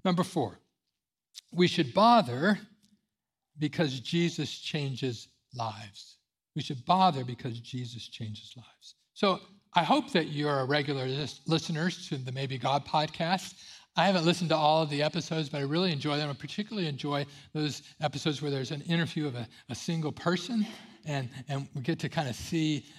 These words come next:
how sort of God has worked in their lives. So here are some recent ones. Um, perhaps you've listened to some of them, but to me, there's just incredible examples of God changing people's lives.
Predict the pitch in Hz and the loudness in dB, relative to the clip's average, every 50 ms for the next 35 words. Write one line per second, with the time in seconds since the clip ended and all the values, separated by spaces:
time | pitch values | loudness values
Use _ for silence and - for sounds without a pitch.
0 | - - - 160 143 135 117 - - 165 143 120 113 131 131 135 143 143 123 - | -20 -10 -6 -6 -6 -6 -8 -6 -6 -4 -4 -4 -2 0 2 2 2 2 -2 -4
1 | - - - 147 151 - - 151 131 131 127 123 123 131 156 180 202 208 - - | -6 -6 -6 -6 -4 -4 -4 -4 -4 -4 -4 -4 -2 -2 0 0 -2 -2 -4 -8
2 | - - - - - _ - 170 165 117 196 185 160 - 170 143 143 151 180 196 | -14 -18 -20 -20 -20 _ -6 -4 0 2 2 2 2 0 -2 -2 0 2 2 2
3 | 170 - 165 143 139 135 147 170 196 190 - - - - - - - _ _ 151 | 2 0 -4 -6 -4 -4 0 0 0 0 0 -6 -16 -20 -20 -20 -20 _ _ -6
4 | 143 139 127 - - 143 151 - - - - 180 151 147 175 190 - - 139 127 | -6 -6 -6 -2 2 2 2 2 0 -2 -4 -4 0 0 -2 0 0 -2 -4 -4
5 | - - 139 131 123 123 127 127 123 160 156 - - 180 170 190 240 247 202 170 | -4 -6 -8 -6 -6 -6 -6 -6 -6 -6 -8 -2 0 2 4 4 6 6 4 4
6 | 170 170 180 185 214 - - - - - 180 160 - - - 208 214 233 240 220 | 4 2 2 0 -4 -4 -6 -14 -10 -6 -6 -6 -4 0 4 4 4 4 4 2
7 | 233 226 214 175 - - 135 123 127 117 151 147 135 - - - - _ _ _ | 2 2 2 0 0 -2 -6 -6 -4 -4 -6 -6 -6 -8 -12 -20 -20 _ _ _
8 | _ - 139 127 127 135 156 160 147 135 - - - - 196 190 180 156 117 127 | _ -6 -6 -6 -4 0 2 2 2 2 -2 -6 -2 0 2 2 2 2 0 -2
9 | 120 113 - 123 110 - 135 - - 175 185 175 151 127 120 117 - - - | -4 -4 -6 -8 -8 -8 -10 -6 -2 0 0 0 0 -4 -8 -10 -12 -18 -20